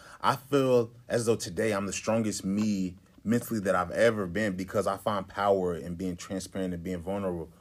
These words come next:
vulnerable with myself because, uh, in one of my favorite books, Secrets of the Millionaire Mind, he says that nothing has meaning but the meaning you give it. So nothing is either good or bad, but our thinking makes it so. So basically what that means is,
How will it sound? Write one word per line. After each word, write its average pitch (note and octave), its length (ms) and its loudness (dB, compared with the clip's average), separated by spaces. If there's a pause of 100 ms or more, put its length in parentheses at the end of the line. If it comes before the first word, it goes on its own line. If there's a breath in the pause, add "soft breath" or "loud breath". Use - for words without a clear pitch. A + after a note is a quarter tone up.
(120)
vulnerable G2+ 460 0
with G2+ 160 -2
myself F2 380 -6
because, G#2 480 2 (480 soft breath)
uh, F2 440 4 (220)
in G2+ 160 -2
one A2 120 4
of G#2 60 0
my F#2+ 100 0
favorite F#2+ 380 -2
books, A#2+ 240 0
Secrets A#2+ 340 -4
of G2+ 100 -2
the G2 60 -2
Millionaire G2 380 -2
Mind, G#2 320 -2
he G#2+ 80 -6
says G2+ 280 2
that F2+ 220 0 (280 loud breath)
nothing C3 320 4
has G#2+ 240 2
meaning G#2+ 380 2
but F#2+ 140 4
the F#2 80 0
meaning G#2+ 320 2
you F#2+ 120 -2
give F#2 280 -2
it. E2 220 -8
So F#2 120 -4
nothing G#2+ 320 0
is F#2+ 160 -2
either F#2 160 -2
good F#2 220 0
or F2+ 40 -2
bad, E2+ 360 -2
but E2 80 -4
our E2+ 100 -2
thinking G2 340 -4
makes E2 200 -8
it - 100 -14
so. D#2 240 -12 (420 soft breath)
So B2 320 8
basically B2+ 380 4
what A#2 140 0
that G2+ 140 4
means C#3 260 4
is, A2 240 0